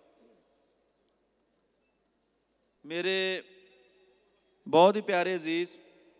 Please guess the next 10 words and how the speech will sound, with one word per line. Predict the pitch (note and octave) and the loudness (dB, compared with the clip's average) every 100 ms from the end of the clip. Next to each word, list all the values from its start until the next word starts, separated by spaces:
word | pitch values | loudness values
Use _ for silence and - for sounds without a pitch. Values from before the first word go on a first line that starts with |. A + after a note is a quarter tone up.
| _ _ _ _ _ _ _ _ _ _ _ _ _ _ _ _ _ | _ _ _ _ _ _ _ _ _ _ _ _ _ _ _ _ _
ਤੁਹਾਡੇ | D#3+ E3 D#3+ F3 F3 E3+ D#3 - - _ _ _ _ _ _ _ _ _ _ _ D#3 | -8 -6 -4 -4 -4 -6 -10 -18 -20 _ _ _ _ _ _ _ _ _ _ _ -6
ਇਸ | E3+ F#3 - | -2 -2 -4
ਸ਼ਹਿਰ | F3 F3+ G3 | -2 -2 -2
ਦੇ | F#3 F#3 D#3 D3 - - _ _ _ _ _ _ _ _ _ _ _ _ _ _ _ _ | -6 -8 -8 -12 -18 -20 _ _ _ _ _ _ _ _ _ _ _ _ _ _ _ _
ਐਮ | D3 E3+ F3+ | -6 -4 -4
ਐਲ | F3 F3 | -4 -4
ਏ | F3+ F3 D3+ - - D#3 | -4 -4 -8 -20 -14 -8
ਰਮਨ | E3 F3 | -6 -6
ਅਰੋੜਾ | E3+ D3+ E3 | -6 -4 -4
ਜੀ | E3+ F3+ | -4 -8